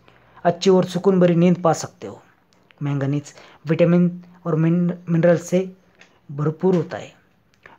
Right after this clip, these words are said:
विटामिन और मिनरल्स का absorption बढ़ाता है। आयोडीन थायरॉइड ग्लैंड के लिए बहुत ज़रूरी है। कॉपर ब्रेन के सही function के लिए बहुत ही ज़रूरी है। सेलेनियम कैंसर होने देता। क्रोमियम ब्लड शुगर लेवल control करता है।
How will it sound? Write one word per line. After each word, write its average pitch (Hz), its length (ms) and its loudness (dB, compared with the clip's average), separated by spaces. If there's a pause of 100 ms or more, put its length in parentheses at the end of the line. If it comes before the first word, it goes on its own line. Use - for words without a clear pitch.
विटामिन 214 580 2
और 180 140 4
मिनरल्स 185 480 4
का 196 200 2
absorption 160 420 0
बढ़ाता 131 320 -10
है। - 160 -20 (260)
आयोडीन 151 400 0
थायरॉइड 147 260 0
ग्लैंड 156 240 0
के 156 120 -4
लिए 170 220 -2 (260)
बहुत 160 200 0
ज़रूरी 151 380 0
है। - 100 -14 (220)
कॉपर 185 480 0 (380)
ब्रेन 202 260 2
के 208 120 2
सही 208 220 2
function 180 380 -2
के 175 100 -4
लिए 175 80 0
बहुत 180 240 0
ही 185 60 -4
ज़रूरी 135 380 -6
है। 110 140 -16 (560)
सेलेनियम 165 520 0
कैंसर 156 400 -4
होने 147 240 -4
देता। 123 340 -12 (520)
क्रोमियम 190 440 2 (480)
ब्लड 190 220 4
शुगर 175 300 2
लेवल 170 220 4
control 151 380 -4
करता - 300 -16
है। - 160 -20